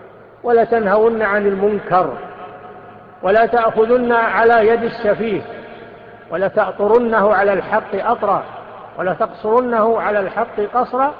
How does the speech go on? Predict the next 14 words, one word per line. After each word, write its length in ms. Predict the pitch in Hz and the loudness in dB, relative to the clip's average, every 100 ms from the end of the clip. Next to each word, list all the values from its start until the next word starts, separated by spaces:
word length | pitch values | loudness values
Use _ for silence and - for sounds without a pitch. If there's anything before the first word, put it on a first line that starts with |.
| - - - - - - - - | -16 -18 -20 -20 -20 -20 -20 -4
أو 200 | 196 254 | 2 6
ليضربن 760 | 233 220 240 240 214 196 208 214 | 6 6 4 2 0 0 0 0
الله 420 | 226 240 226 190 | 2 2 2 0
قلوب 400 | 196 226 269 226 | 0 0 0 0
بعضكم 680 | 196 240 233 208 254 - 220 | 0 2 0 0 -6 -6 -4
ببعض 360 | 202 208 269 254 | -4 0 0 0
ثم 280 | - 226 208 | -2 -2 0
يلعنكم 720 | 208 196 165 262 320 - 226 - | 0 -2 -2 -4 -4 -6 -8 -6
كما 220 | 170 165 | -4 -2
لعنهم". 400 | 143 139 123 117 - - - - - - - - - _ - _ _ _ - | -4 -6 -8 -14 -18 -20 -20 -20 -20 -20 -20 -20 -20 _ -20 _ _ _ 0
كثير 380 | 302 349 349 311 | 2 2 2 2
من 180 | 277 | 4
الناس 480 | 269 254 285 302 - | 2 2 2 2 2
يلقون 460 | 277 262 302 320 | -2 0 2 0